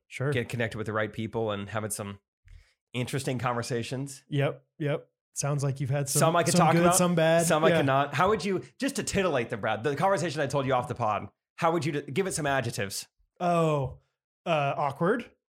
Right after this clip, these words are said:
Speaker 2: Okay.
Speaker 1: Um, intense.
Speaker 2: Good.
Speaker 1: Um, what's the word? Cutthroat.
Speaker 2: Ooh, good word.
Speaker 1: What do you think about that for a little titillation?
Speaker 2: Last titillation for you guys.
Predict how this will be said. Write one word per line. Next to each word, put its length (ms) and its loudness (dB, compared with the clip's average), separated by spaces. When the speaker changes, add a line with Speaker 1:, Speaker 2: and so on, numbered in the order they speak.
Speaker 2:
Okay. 260 -2
Speaker 1:
Um, 720 2
intense. 720 0
Speaker 2:
Good. 320 -2
Speaker 1:
Um, 1080 -2
what's 260 -2
the 80 -2
word? 380 0
Cutthroat. 460 0
Speaker 2:
Ooh, 640 2
good 180 0
word. 400 0
Speaker 1:
What 100 -4
do 40 0
you 40 0
think 120 0
about 200 -2
that 280 -4
for 80 -4
a 40 -2
little 160 -4
titillation? 680 -4
Speaker 2:
Last 320 0
titillation 720 -2
for 120 -6
you 80 -2
guys. 320 0